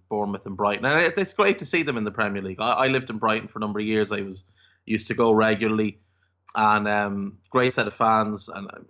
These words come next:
I'm just a big fan of Chris Hughton. I think, I think the jobs he's done at Newcastle and, and, and Birmingham and now at, at Brighton, he, he can count himself unfortunate that his name has never come up for, like, an Everton,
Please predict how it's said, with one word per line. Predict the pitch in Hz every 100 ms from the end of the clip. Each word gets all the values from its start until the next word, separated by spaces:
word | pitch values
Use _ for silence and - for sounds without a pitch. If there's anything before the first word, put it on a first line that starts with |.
| 101
I'm | 104 107 -
just | 120 -
a |
big | 110 95
fan | 120 107
of | 107
Chris | 107 110 -
Hughton. | 104 104 92
I |
think, | 95 101 101 _ _ _ _ _ _ _ _ -
I | 107
think | 123 110
the |
jobs | 110 127 120 -
he's | 120 104
done | 117 110
at | 104
Newcastle | 113 110 117 113 110 - 104
and, | 98 98
and, | 92 95 92 - -
and | 92 92
Birmingham | 110 110 113 113 110 104
and | 98
now | 104 107 101
at, | - _ -
at | 95 -
Brighton, | 110 110 120 113 101 95 _ _ _ _
he, | 123 110 127
he | 120 127
can | 127 127
count | 156 196
himself | 180 160 139
unfortunate | 131 120 135 135 - 113
that | 113
his | 107 98
name | 110 107
has | 101
never | 107 104
come | - - 107
up | 104
for, | - 104
like, | 95 92
an | 104
Everton, | 107 107 104 104 92